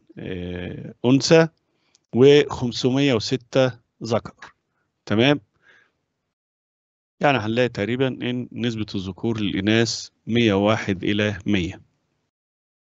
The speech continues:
يعني في ارتفاع في نسبة الذكور عمومًا في مصر. وإن كانت طبعًا يعني في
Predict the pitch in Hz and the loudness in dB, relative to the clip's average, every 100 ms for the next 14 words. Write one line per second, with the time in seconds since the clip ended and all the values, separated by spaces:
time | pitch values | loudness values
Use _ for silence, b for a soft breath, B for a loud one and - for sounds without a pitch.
0 | _ 123 120 110 104 113 113 113 - 110 | _ 4 4 4 0 -2 -2 -4 -8 0
1 | 110 107 101 104 104 101 104 - - 110 | 2 2 -2 -4 -4 -4 -6 -6 -8 -4
2 | 113 - 117 113 101 107 110 104 - 107 | -4 0 4 4 2 0 0 -4 -4 -2
3 | 107 104 b b b - 95 - - - | -2 -4 b b b 0 0 0 -10 -16
4 | _ b b b b b b b b _ | _ b b b b b b b b _
5 | _ _ _ _ 123 127 113 127 120 120 | _ _ _ _ 2 2 4 2 2 0
6 | 123 123 113 113 110 113 123 - 139 127 | 2 4 2 -2 -4 -6 -10 -6 -6 -6
7 | 123 | -8